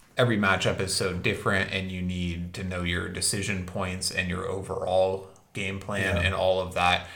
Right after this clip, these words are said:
Speaker 1: And that's a lot of information to learn. So that's part of the reps, is not just, like, piloting your own sixty cards. It's just, it's knowing each matchup.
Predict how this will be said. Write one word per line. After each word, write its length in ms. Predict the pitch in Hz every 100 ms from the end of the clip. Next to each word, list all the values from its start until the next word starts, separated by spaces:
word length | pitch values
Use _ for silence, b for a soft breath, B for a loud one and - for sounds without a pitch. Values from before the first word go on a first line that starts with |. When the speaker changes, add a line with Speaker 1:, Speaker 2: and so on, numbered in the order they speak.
| B
Speaker 1:
And 100 | 131
that's 140 | 135 139
a 40 |
lot 160 | 131 117
of 60 |
information 720 | 104 104 95 95 92 95 90 87
to 300 | 98 90 87 87
learn. 520 | 95 95 82 - 90 - -
So 420 | - 101 82 82 - B B B
that's 160 | - -
part 200 | - 101
of 60 | 90
the 80 |
reps, 420 | 87 90 90 - 104
is 100 | 90
not 280 | 90 85
just, 260 | 90 82 -
like, 380 | 87 - - - b b b b b b b b b b b _ _
piloting 460 | 127 107 104 101 98
your 160 | 101 98
own 240 | 98 95
sixty 340 | 90 92 -
cards. 400 | 95 95 90 90 87
It's 200 | 85 -
just, 300 | 90 82 -
it's 220 | 101 -
knowing 360 | 92 90 85 82
each 520 | - 90 87 - - B -
matchup. 540 | 87 78 - 85 -